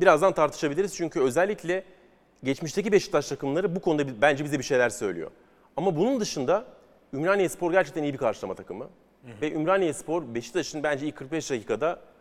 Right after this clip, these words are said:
Speaker 1: oyun kurmasını tamamen engelledi. Sürekli baskıyı Sayıs'ın üzerine yaptılar. Sürekli Tayyip'e yönlendirdiler oyunu.
Speaker 2: Evet.
Speaker 1: Ve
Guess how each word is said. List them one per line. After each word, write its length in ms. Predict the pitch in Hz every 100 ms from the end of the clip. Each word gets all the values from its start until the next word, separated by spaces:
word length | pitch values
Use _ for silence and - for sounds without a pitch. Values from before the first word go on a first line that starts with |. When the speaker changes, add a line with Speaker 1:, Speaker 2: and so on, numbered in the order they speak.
| -
Speaker 1:
oyun 180 | 143 165
kurmasını 640 | 143 117 104 - 151 175 - _ _ _ _ _ -
tamamen 360 | 180 180 139
engelledi. 560 | 120 104 87 85 - - _ _ _ _ _ _ _ _ _ -
Sürekli 460 | - 208 208 165
baskıyı 400 | 147 127 - 120
Sayıs'ın 360 | - 123 - 208
üzerine 260 | 190 190 190
yaptılar. 400 | 180 - 180 - -
Sürekli 380 | - 202 143 131
Tayyip'e 300 | 120 123 165
yönlendirdiler 460 | 196 190 175 180
oyunu. 360 | 180 170 175 180
Speaker 2:
Evet. 280 | 123 107 104 -
Speaker 1:
Ve 280 | 151 196